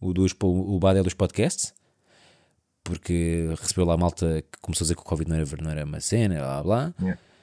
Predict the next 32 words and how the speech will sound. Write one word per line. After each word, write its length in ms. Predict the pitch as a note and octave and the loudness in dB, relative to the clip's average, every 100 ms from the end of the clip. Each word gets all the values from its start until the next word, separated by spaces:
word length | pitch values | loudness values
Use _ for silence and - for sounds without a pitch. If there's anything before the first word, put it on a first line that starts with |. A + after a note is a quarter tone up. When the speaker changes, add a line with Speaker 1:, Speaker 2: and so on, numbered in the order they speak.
| _ _ - | _ _ -2
Speaker 1:
Mas 140 | G#2 | 0
depois 200 | - B2 | 4 2
essa 160 | A#2 A#2+ | 2 2
cena 280 | B2+ A#2+ A#2 | 6 6 6
não 140 | A2+ | 4
pegou, 260 | G#2+ A#2+ A2 | 4 4 4
então 180 | G#2 | 2
foram 280 | G#2+ B2 A#2+ | 0 2 2
atrás 320 | A2 A2+ A2 | 2 4 4
dele 400 | F#2+ A2 G2 F2+ F2 | 4 4 4 2 2
em 160 | G2 | 2
episódios 440 | G2+ A2 G#2+ G2+ F#2 | 4 4 4 4 2
em 60 | |
que 80 | F#2 | 4
ele 120 | G2 | 4
disse 200 | G2 - | 4 4
a 80 | F#2+ G2+ | 2 2
N-word, 480 | F#2 E2+ F2 A#2 D3+ - | 2 4 4 2 -2 -4
e 40 | |
agora 160 | F2 F2+ | 2 2
estou 100 | F2+ | 2
a 20 | |
tentar 240 | F2 F2+ F2 | 0 0 2
cancelar 280 | F2 F2+ | 2 2
por 140 | E2 E2 | 0 0
isso, 160 | G#2 - | -2 -4
porque 180 | - D2+ | -8 -6
o 40 | |
que 80 | - | -2
eu 40 | |
sinto 360 | E2 - E2 F#2 | 0 0 0 2
é, 200 | F2 D2 | 0 -2